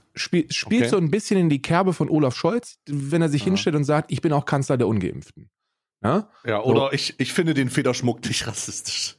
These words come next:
Speaker 1: Ja, oder ich finde den
Speaker 2: <laughs>
Speaker 1: Federschmuck nicht, nicht rassistisch, Herr Bild-Zeitung. Das ist, haben Sie
Speaker 2: Mhm.
Speaker 1: noch, haben Sie eine neue WhatsApp-Nachricht gekriegt?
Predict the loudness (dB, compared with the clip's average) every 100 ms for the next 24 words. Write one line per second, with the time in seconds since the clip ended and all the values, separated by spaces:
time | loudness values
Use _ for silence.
0 | -2 0 2 4 4 2 2 2 4 4
1 | 2 2 2 0 0 -2 -6 -4 -2 0
2 | -2 0 0 0 -2 0 0 0 0 -2
3 | -2 -4 -6 -8 -10 -6 -4 -4 -2 0
4 | 2 2 2 2 2 2 4 4 4 2
5 | 0 0 0 0 -2 -10 -12 -12 -14